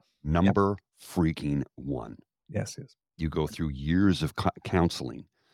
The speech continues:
Speaker 2: before they even put you on blockers or hormones or whatever medication they put you on. You go
Speaker 1: Right.
Speaker 2: through a lot of counseling first.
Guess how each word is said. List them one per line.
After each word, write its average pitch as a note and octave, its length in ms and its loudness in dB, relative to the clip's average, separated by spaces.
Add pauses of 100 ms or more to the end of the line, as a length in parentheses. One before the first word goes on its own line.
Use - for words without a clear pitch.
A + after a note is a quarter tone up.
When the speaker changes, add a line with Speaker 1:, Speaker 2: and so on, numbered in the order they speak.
(140)
Speaker 2:
before F2+ 300 -2
they E2+ 100 2
even E2+ 220 2
put - 300 -8
you D#2 160 -2
on C#2+ 180 -6
blockers F2+ 640 -2 (320)
or C2 140 -8
hormones F2+ 720 4
or C2 120 -6
whatever D2 580 0 (340)
medication D#2 580 -2
they C#2 80 -4
put - 260 -2
you C#2 100 -6
on. - 80 -18 (540)
You G#2+ 160 2
go C#3 80 6
Speaker 1:
Right. B2 80 4
Speaker 2:
through G2+ 160 4
a - 20 6
lot E2 680 4
of D#2 100 -4
counseling D2+ 600 -2 (220)
first. - 440 -4